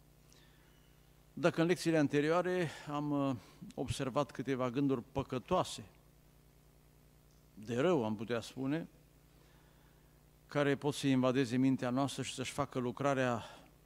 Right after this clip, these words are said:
prin vorbe și fapte sub impulsurile diavolului, să vedem acum în ce mod putem să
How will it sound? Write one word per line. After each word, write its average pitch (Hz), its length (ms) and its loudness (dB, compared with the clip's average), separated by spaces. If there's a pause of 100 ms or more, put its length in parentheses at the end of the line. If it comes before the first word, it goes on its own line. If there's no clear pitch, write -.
(100)
prin 123 380 -4
vorbe 123 360 0
și 120 160 -8
fapte 127 600 -6 (1600)
sub 127 240 -4
impulsurile 120 840 0
diavolului, 135 720 0 (1000)
să - 160 -10
vedem 202 300 4
acum 185 520 2 (320)
în 156 140 -4
ce 147 200 -4
mod 151 280 0
putem 156 420 -4
să 135 400 -2